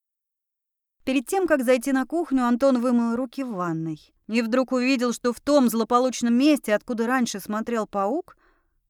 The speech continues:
нет никакой вентиляционной шахты. Если присмотреться, дырка была сделана в обычной стене.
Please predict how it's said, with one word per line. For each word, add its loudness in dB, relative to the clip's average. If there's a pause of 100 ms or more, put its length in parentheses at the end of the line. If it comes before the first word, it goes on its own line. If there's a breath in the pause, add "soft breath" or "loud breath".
нет -2
никакой -4
вентиляционной -4
шахты. -14 (520)
Если 2
присмотреться, -2
дырка -4
была -2
сделана -2
в -6
обычной -6
стене. -6